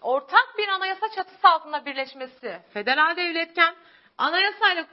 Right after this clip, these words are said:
şey, anlaşmayla kuruluyorsa konfederasyon. Yani anayasayla kurulan federal devletken anlaşmayla kurulan konfederasyon arkadaşlar. Tamam. Tekrar edip duruyorum ya, dilim sürüşüyorsa.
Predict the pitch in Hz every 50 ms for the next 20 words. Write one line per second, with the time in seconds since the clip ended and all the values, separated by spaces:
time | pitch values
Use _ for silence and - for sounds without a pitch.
0 | 214 - - 208 160 226 247 277 311 339 359 359 - 370 403 403 453 466 440 453
1 | 440 - 349 349 320 285 285 269 262 _ - 349 381 440 440 403 392 _ _ -
2 | 247 233 226 214 208 185 180 160 - 226 _ _ _ - - _ _ _ _ -
3 | _ _ _ _ - 262 320 349 381 403 392 403 370 302 240 - - _ _ -
4 | 196 240 269 294 320 330 339 330 - 349 359 403 415 415 381 392 320 302 285 262
5 | 240 214 202 185 185 _ - 214 208 220 262 285 311 339 370 359 381 392 359 381
6 | 370 370 381 _ - 370 359 370 370 370 - _ _ _ _ - - 208 226 226
7 | 240 247 269 254 - 339 370 381 403 403 415 403 - 359 349 359 339 339 359 381
8 | 403 440 - _ - - - 320 285 247 220 - 240 208 185 180 180 202 - -
9 | - 185 180 - - - - - - - - - - - _ - 285 392 381 -
10 | - _ _ _ _ - _ _ _ _ _ _ _ _ - 269 254 - 285 302
11 | 320 302 320 - - 320 427 415 349 269 233 311 294 311 311 - 311 294 - 403
12 | 440 440 - 214